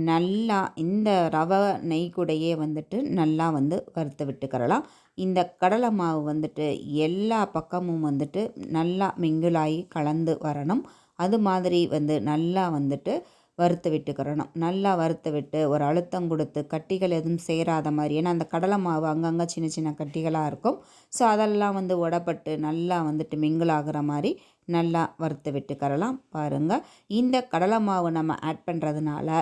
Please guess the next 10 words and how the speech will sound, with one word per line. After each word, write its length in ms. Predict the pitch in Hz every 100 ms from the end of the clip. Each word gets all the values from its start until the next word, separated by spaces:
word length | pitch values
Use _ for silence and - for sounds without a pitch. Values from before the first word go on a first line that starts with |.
| -
இந்த 180 | 160 151
ரவை 320 | 151 170 214
வந்துட்டு 460 | 196 165 151 147 156 156
நல்லா 340 | 160 165 170 -
அல்வா 380 | 156 165 196 220 214
கன்சிஸ்டன்சிக்கும், 880 | 170 165 - 165 156 139 135 180 262 - - _ -
அஹ், 280 | 165 165 160
ரவைக்கும் 600 | 165 180 220 220 214 214 -
இடைப்பட்ட 560 | 165 170 202 202 185 156 156 - _ -
கன்சிஸ்டன்சியில 680 | 165 170 180 165 160 147